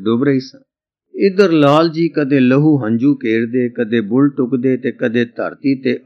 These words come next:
ਅੱਡੀਆਂ ਮਾਰਦੇ ਰਹੇ। ਛੇਕੜ ਮੈਨੂੰ ਟੁੰਮ ਹਿਲਾ ਕੇ ਬੋਲੇ, "ਮਾਂ, ਦੱਸ ਛੇਤੀ, ਮੇਰੀ ਅੰਮਾ ਦਾ ਕੀ ਹੁਕਮ ਹੈ?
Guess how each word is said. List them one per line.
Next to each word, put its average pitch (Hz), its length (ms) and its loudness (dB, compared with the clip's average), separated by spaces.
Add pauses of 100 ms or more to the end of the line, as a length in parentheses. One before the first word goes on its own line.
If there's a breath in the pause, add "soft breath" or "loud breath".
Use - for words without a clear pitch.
ਅੱਡੀਆਂ 135 360 4
ਮਾਰਦੇ 120 500 0
ਰਹੇ। 110 240 -6
ਛੇਕੜ 147 420 -4
ਮੈਨੂੰ 117 360 2
ਟੁੰਮ 143 440 0 (540)
ਹਿਲਾ 101 320 -4
ਕੇ 113 200 -6
ਬੋਲੇ, 95 420 -8 (400)
"ਮਾਂ, 117 580 -2 (500)
ਦੱਸ 208 280 -2
ਛੇਤੀ, 127 480 -2
ਮੇਰੀ 127 320 2
ਅੰਮਾ 143 280 0
ਦਾ 131 160 -2
ਕੀ 165 260 -4
ਹੁਕਮ 104 360 -6
ਹੈ? - 80 -20